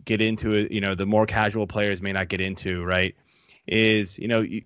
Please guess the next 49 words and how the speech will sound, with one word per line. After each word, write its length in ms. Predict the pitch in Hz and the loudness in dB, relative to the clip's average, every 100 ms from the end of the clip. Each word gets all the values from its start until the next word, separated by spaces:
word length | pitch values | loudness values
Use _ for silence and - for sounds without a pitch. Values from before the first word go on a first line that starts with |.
| _ | _
you 140 | 123 | -4
get 220 | 117 156 180 | 2 6 6
into, 220 | 170 147 | 4 4
like, 200 | 131 - | 4 0
snap 360 | - 113 101 | -4 -4 -4
counts. 480 | - 98 87 - - - _ | -4 -6 -6 -12 -16 -18 _
For, 420 | - 107 92 90 - | -2 0 0 -2 -4
you 80 | |
know, 160 | 98 90 | -2 -2
this 280 | 95 110 117 | 0 0 0
is 120 | 98 | -2
big 320 | 98 98 92 | 2 2 2
for, 420 | - 98 92 90 | 0 2 2 0
for 180 | 90 104 | -2 -2
receivers, 720 | 95 92 - 101 92 92 90 | 0 -2 0 2 2 2 2
you, 80 | 92 | 0
like, 160 | 90 85 | -2 -2
your 120 | 113 | -2
second 340 | - 113 101 | 2 2 0
receivers 480 | 90 87 92 90 85 | -4 -4 -4 -4 -6
and 100 | 90 | -6
your 80 | 90 | -2
third 220 | 98 95 | 2 2
receivers 480 | 87 95 85 85 90 | 0 -2 -4 -4 -4
and, 100 | 90 | -4
and 220 | - 92 | -2 0
your 140 | 87 87 | 0 2
running 260 | 90 87 | 2 2
backs, 320 | 82 82 - | 0 -2 -2
right? 100 | 90 | 0
You 160 | 80 95 | 2 2
wanna 140 | 98 | 4
look 160 | 98 98 | 6 4
at 80 | 90 | 2
snap 320 | 92 90 - | 0 0 0
counts. 440 | 95 90 78 - - - - - - - | 0 -2 -4 -12 -18 -20 -20 -20 -16 0
And 160 | 113 120 | 4 6
then 320 | 127 127 117 - | 6 6 2 0
to 80 | 120 | 4
go 180 | 127 | 4
a 20 | 127 | 6
little, 200 | 117 117 | 4 2
you 160 | 107 98 | -2 0
get 200 | 107 107 | 0 0
into, 280 | 104 101 | -2 -4
like, 300 | 104 101 98 | -2 -2 -2
touches, 560 | - 101 95 104 87 80 | -6 -4 -4 -6 -10 -10
so 460 | - 92 87 85 82 | -4 -2 -2 -4 -2
targets, 880 | 87 120 120 107 107 - - - | 2 4 4 4 2 0 -8 -10